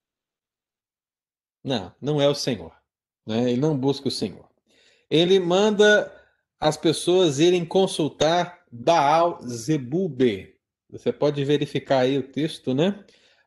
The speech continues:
Baal Zebube, deus de Ecrón, com esse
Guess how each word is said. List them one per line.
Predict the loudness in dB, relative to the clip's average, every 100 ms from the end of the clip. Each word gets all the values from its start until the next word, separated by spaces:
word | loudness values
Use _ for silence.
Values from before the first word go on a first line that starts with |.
| -2
Baal | 2 4 4 2
Zebube, | 0 2 0 -2 0 -2 -4 -16 -20 _
deus | 2 6 6 4 2
de | -2
Ecrón, | -2 0 2 2 0 -6 _ _ _ _ _ _ _ -2
com | 2 2 0 -4
esse | 0 0 0 0 0 -4